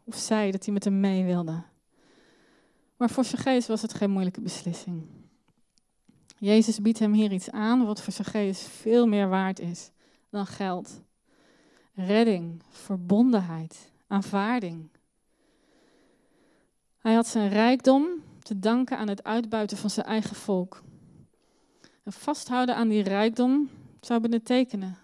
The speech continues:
dat hij Jezus los zou moeten laten. Door zijn ontmoeting met Jezus wordt Zacchaeus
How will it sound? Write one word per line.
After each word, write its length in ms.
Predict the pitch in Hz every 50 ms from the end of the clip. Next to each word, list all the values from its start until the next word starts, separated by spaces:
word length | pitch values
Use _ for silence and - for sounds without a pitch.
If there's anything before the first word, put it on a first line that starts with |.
| _ _ _
dat 160 | - 233 -
hij 80 | - 233
Jezus 440 | 220 226 226 240 240 226 208 - -
los 160 | 233 226 -
zou 160 | - 220 202
moeten 300 | 190 185 185 185 175 165
laten. 420 | 156 160 160 165 170 - 202 190 - _ _ _ _ _ _ _ _ _ _ _ _ _ _ _ _ _ _ _ _ _ _ _ _ _ _ _ _ _ _ _ _ _ _ _ _ _ _ _ _ _ _ _ _ _ _ _ _ _ _ _ _ _ _ _ _ _ _ _ _ _ _ _ _ _ _ _ _ _ _ - - _ _ _ _ _ _ _ _ _ _ _ _ _
Door 320 | - 226 240 262 277 285 262
zijn 380 | 269 262 247 220 208 202 202
ontmoeting 640 | 208 220 214 196 202 208 226 254 285 277 269 262 254
met 140 | 240 233 220
Jezus 800 | 214 220 220 220 208 202 190 - 131 147 208 208 - - - - - - _ _
wordt 240 | - 214 226 247 -
Zacchaeus 880 | - - 196 - - - 214 214 214 233 269 392 - - - - -